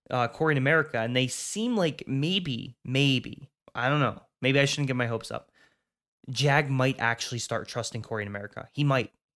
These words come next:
He, he, he just might. And because there's been evidence to prove that he might, I s-, brought him up a little bit. He's also a little bit safer, better position.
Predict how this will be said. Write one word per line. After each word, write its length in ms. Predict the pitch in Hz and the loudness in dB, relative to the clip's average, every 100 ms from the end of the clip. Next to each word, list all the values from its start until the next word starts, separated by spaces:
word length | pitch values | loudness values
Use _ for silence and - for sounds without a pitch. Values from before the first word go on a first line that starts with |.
| _ _ | _ _
He, 160 | 127 143 | -8 -6
he, 300 | - 151 147 | -6 -6 -6
he 340 | 123 156 160 | -4 -2 -2
just 400 | 127 139 139 143 | 0 0 0 -2
might. 260 | 117 110 - _ - - - | -8 -8 -12 _ -20 -12 -4
And 160 | 135 | -2
because 560 | 135 135 139 139 139 135 120 117 _ _ - | -2 -2 0 0 0 -4 -12 -16 _ _ -10
there's 320 | 135 143 131 | 0 2 2
been 160 | 123 127 | 0 2
evidence 480 | 120 120 127 123 | 2 2 2 0
to 80 | - | -4
prove 240 | - 127 120 | -4 -4 -2
that 120 | 113 | -2
he 100 | 113 | -2
might, 480 | 113 113 117 117 - - - - | 0 0 -2 -4 -8 -20 -14 -4
I 380 | 117 117 113 107 | 0 0 0 -6
s-, 180 | - - | -12 -14
brought 360 | 127 131 131 131 | -8 0 2 4
him 120 | 123 | 4
up 180 | 117 - | 0 0
a 40 | |
little 200 | 120 117 | 0 0
bit. 140 | 117 117 | 0 -2
He's 160 | 113 | -2
also 340 | 117 113 120 113 | -2 -2 -2 -4
a 120 | 110 | -6
little 120 | - 113 | -8 -8
bit 160 | - | -8
safer, 560 | - 135 139 - 127 123 | -4 -2 0 -2 -2 -2
better 240 | 113 110 | -2 -4
position. 800 | 110 113 127 147 143 135 131 131 | -6 -6 -2 -2 -2 -6 -6 -8